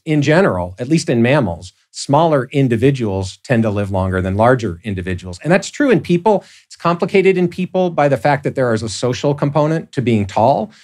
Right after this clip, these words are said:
And so you have to kind of take that into consideration. Dogs are interesting because the body size difference is so much bigger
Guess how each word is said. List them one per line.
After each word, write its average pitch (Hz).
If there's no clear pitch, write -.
And 127
so 120
you 139
have 180
to -
kind 147
of 135
take 147
that 127
into 123
consideration. 113
Dogs 175
are 135
interesting 123
because 113
the 117
body 120
size 107
difference 101
is 107
so 127
much 107
bigger 101